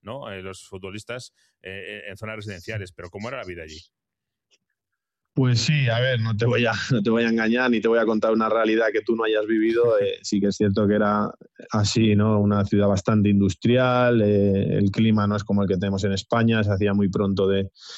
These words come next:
Speaker 2: de noche, algunas lluvias, eh, no, no, no era fácil, ¿no? Y como tú dices, pues la ciudad, mm, tampoco tenía mucho para hacer. Es cierto que había algún centro comercial, pero no ibas a estar todos los días allí.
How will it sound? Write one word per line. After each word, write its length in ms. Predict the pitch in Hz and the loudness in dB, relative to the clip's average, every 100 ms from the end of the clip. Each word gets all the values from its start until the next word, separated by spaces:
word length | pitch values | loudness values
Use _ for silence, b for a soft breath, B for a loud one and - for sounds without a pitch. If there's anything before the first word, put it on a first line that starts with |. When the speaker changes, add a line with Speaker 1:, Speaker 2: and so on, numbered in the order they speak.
| B B - | B B -4
Speaker 2:
de 160 | 101 104 | 0 2
noche, 560 | 123 110 - 117 120 | 2 0 2 2 4
algunas 460 | 110 101 104 107 95 | 2 2 2 2 2
lluvias, 600 | 117 117 120 120 120 - | 4 4 4 2 2 2
eh, 220 | 104 101 | 2 2
no, 220 | 98 95 95 | 2 2 2
no, 160 | 101 | 2
no 140 | 107 123 | 2 2
era 140 | 127 | 0
fácil, 380 | - 110 104 101 | 0 -2 0 0
¿no? 160 | 110 | 0
Y 80 | 117 | -2
como 220 | 101 101 | -2 -4
tú 100 | 92 | -2
dices, 260 | 104 101 98 | -2 -2 -2
pues 140 | 101 98 | -2 -2
la 80 | |
ciudad, 380 | 95 101 101 104 101 _ | -2 -2 0 -2 -4 _
mm, 440 | 98 101 196 - | -10 -6 -4 -4
tampoco 420 | 90 98 101 104 | -2 -2 0 0
tenía 280 | 104 104 104 | 2 0 2
mucho 320 | 101 101 104 | 0 0 0
para 180 | 101 101 | 0 0
hacer. 260 | 98 135 135 | 0 2 2
Es 100 | 110 | 2
cierto 320 | 117 101 107 | 0 0 0
que 220 | 104 101 - B B B B | 2 0 -4 B B B B
había 240 | 107 117 | 2 2
algún 240 | 113 117 110 | 4 2 2
centro 300 | 117 107 110 | 2 2 2
comercial, 520 | 107 107 104 131 113 | 2 2 2 2 0
pero 180 | - 104 | -2 -2
no 80 | 104 | -2
ibas 220 | 101 98 | -2 -2
a 40 | |
estar 260 | 98 101 95 | -2 -2 0
todos 180 | 104 101 | 0 0
los 140 | 98 | 2
días 240 | 101 98 104 | 0 0 0
allí. 340 | 98 117 | 0 0